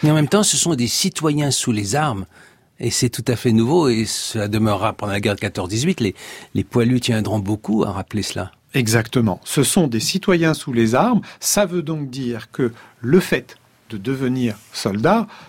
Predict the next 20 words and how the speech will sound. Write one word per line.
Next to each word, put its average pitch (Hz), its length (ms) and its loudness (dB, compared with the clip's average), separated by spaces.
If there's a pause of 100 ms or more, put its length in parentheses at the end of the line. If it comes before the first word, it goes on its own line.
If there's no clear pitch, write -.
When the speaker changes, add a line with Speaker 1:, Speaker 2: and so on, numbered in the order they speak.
Speaker 2:
fait - 380 0 (100)
qu'ils 160 680 0
ne 143 100 8
perdent 170 420 2
pas 135 380 0
leurs 117 280 2
droits 113 300 2 (140)
élémentaires 135 800 2
de 95 140 -6
citoyens, 127 760 0 (320)
ce - 220 2
qui 190 220 0
pose 139 420 -2
donc 117 240 -2
à 127 80 0
ce - 140 -6
moment-là 120 580 2 (260)
fondamentalement 117 1000 2
cette - 280 -4
question, 117 600 -4